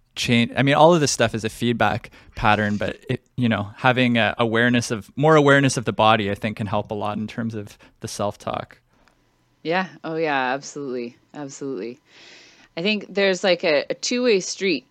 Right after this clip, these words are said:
Speaker 2: like, physiologically speaking, right? Between, um, sort of your, your brain and the rest of your body,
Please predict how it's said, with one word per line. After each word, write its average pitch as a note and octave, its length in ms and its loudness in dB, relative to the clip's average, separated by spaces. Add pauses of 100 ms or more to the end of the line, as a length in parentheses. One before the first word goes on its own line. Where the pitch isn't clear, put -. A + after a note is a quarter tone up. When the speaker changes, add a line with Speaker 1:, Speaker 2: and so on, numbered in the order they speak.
Speaker 2:
like, D3 180 -2
physiologically D#3 840 -2
speaking, B2 580 -12 (100)
right? D3+ 240 -2
Between, D3 680 -6 (400)
um, C#3 640 -2 (1160)
sort F3+ 200 0
of D#3+ 120 0
your, D#3+ 380 6
your D#3+ 300 4
brain G#3+ 560 2
and E3 140 -4
the E3 60 0
rest E3+ 240 4
of E3 100 -12
your D#3 120 -2
body, C#3 560 -2